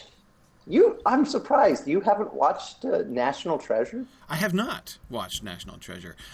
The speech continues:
Speaker 2: uh, which is funny because, like, my parents have watched National Treasure, but I have not watched National Treasure. No, no, I've never seen it. Um, uh, really,
Speaker 1: Man, I, you really should watch it. It's kinda delightful.
Speaker 2: There are two categories of movies in my life.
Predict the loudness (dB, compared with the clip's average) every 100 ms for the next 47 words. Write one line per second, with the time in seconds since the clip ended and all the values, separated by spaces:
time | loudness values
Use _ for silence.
0 | -4 -2 0 0 -2 -2 -4 -6 -4 -4
1 | -2 -4 -4 -6 -6 -6 -4 -4 -4 -4
2 | -8 -6 -10 -8 -8 -10 -10 -12 -12 -14
3 | -12 -10 -8 -4 -4 -2 -2 -2 -4 -4
4 | -10 -10 -14 -16 -16 -16 -18 -20 -20 -18
5 | -10 -8 -8 -12 _ -10 -4 -4 -4 -6
6 | -8 -10 -14 _ _ -20 -20 -18 -2 0
7 | 0 -2 -10 -20 -20 -10 -6 -6 -6 -6
8 | 0 4 4 2 -4 -16 -6 -6 -6 _
9 | -2 0 0 0 -2 2 2 2 -4 -8
10 | -4 -2 -2 0 2 2 0 -8 -8 _
11 | -20 -20 -18 -14 -2 0 0 -2 -4 -4
12 | -4 -2 -2 -2 -2 -4 -4 -4 -2 -4
13 | -6 -8 -8 -10 -12 -14 -18